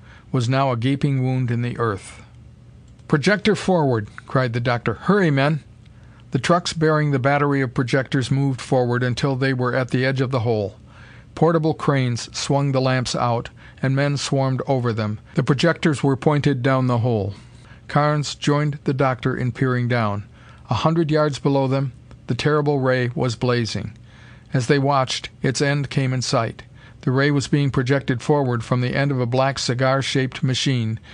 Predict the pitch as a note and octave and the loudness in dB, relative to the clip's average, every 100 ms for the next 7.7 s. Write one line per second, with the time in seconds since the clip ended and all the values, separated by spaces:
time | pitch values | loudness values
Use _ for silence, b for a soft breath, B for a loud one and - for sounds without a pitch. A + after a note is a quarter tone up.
0 | B B C3 - C3 A#2 - C#3 C#3 C#3 | B B -2 0 -2 -2 0 2 2 0
1 | C3 - C3 B2 B2 A#2+ - B2+ G#2 G2 | -2 -2 0 0 0 -2 0 0 0 -4
2 | G#2+ - - - - B B B B - | -8 -14 -20 -20 -20 B B B B -2
3 | D#3 E3 F3 - E3+ D#3 C#3 C3+ C#3 C#3+ | 0 2 0 2 2 2 0 0 0 0
4 | B2+ D3+ C3 B2+ B2+ B2+ B2 C#3 - B | 0 0 0 0 0 0 0 -2 -4 B
5 | B B C3 D3+ E3 D3 C#3 C#3 - - | B B 2 4 4 2 2 0 -4 -16
6 | B B B B2+ C3 - E3 D3 C#3 C#3 | B B B -4 -2 0 2 2 2 2
7 | C#3 C#3 C3+ C3+ C3+ A2+ - | 2 2 2 2 0 -2 -8